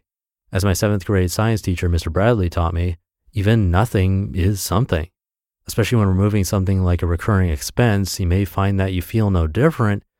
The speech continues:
but end up saving the money you would have spent. That kind of nothing is certainly something in my book.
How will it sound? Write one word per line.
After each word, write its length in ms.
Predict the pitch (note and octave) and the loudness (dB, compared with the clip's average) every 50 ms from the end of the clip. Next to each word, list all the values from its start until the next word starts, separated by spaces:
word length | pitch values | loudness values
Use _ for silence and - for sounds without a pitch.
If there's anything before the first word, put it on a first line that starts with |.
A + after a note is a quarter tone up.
| _ _ - | _ _ -4
but 100 | - G2+ | -2 0
end 140 | G#2+ A2+ A2+ | 0 2 0
up 100 | G#2+ - | -2 -2
saving 380 | - - A#2 A2+ G#2+ A2+ A2 | -2 -2 0 0 0 0 0
the 80 | G2+ F#2+ | 0 0
money 340 | G2+ A#2+ C3+ C3+ B2 A#2 A#2 | 0 0 2 2 2 2 0
you 240 | A#2 G2 G#2 A#2 | 0 0 0 0
would 220 | A#2 G#2+ G#2+ A2+ A2 | 0 2 2 2 2
have 180 | G2+ G#2 G#2 | 2 0 0
spent. 460 | - - - G#2+ B2 C3 F2 F2 - _ _ _ _ _ _ _ _ _ - | -4 -6 -4 -4 -2 -2 -4 -6 -10 _ _ _ _ _ _ _ _ _ -2
That 160 | A2+ B2 A#2+ | -2 -2 0
kind 240 | A#2+ A#2 A#2 A2+ G#2 | 0 0 2 2 0
of 100 | F#2 F2 | 0 0
nothing 640 | G2 A#2+ D3 - - C3 A#2+ A#2 A2+ A#2 - C#3+ C#3+ | -2 -2 -2 -2 -2 -2 -2 -2 -2 -4 -6 -6 -2
is 240 | A2+ B2+ D#3 D3+ | -2 -2 -2 -2
certainly 460 | - - E3+ F3 E3+ D#3+ D#3+ D#3 D3+ C#3 | -2 -2 0 0 0 0 -2 -2 -2 -2
something 640 | - - D#3+ G3 G#3 F3+ - B2+ B2+ B2+ B2 C3 | -2 -2 0 0 0 2 2 2 2 2 0 -2
in 160 | C3 A#2+ A#2 B2+ | -2 -2 -2 0
my 200 | C3 C#3 E3+ D#3+ | 0 -2 -2 -2
book. 360 | A2 F#2+ D#2+ D2+ D#2 - | -2 -2 -4 -4 -6 -12